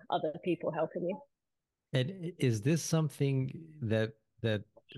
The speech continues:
Speaker 2: progresses very quickly, or is it slow? Have you had time to adapt, uh, to the changes in your vision?
Speaker 1: So I've known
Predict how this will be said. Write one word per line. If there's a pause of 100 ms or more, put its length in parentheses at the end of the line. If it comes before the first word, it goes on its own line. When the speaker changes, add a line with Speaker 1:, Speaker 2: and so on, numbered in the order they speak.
Speaker 2:
progresses
very
quickly,
or
is
it
slow?
Have
you
had
time
to
adapt, (140)
uh, (100)
to
the
changes
in
your
vision? (1160)
Speaker 1:
So
I've
known